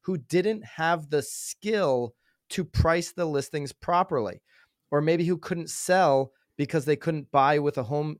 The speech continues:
sale contingency in the ultra competitive market this year. I'll actually add to Lisa's comments there,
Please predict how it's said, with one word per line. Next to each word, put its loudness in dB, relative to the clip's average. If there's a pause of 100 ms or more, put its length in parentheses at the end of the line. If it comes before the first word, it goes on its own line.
sale 0
contingency -6
in -2
the -2
ultra -2
competitive -6
market -2
this -10
year. 4
I'll 6
actually 2
add 4
to -4
Lisa's -6
comments -6
there, 0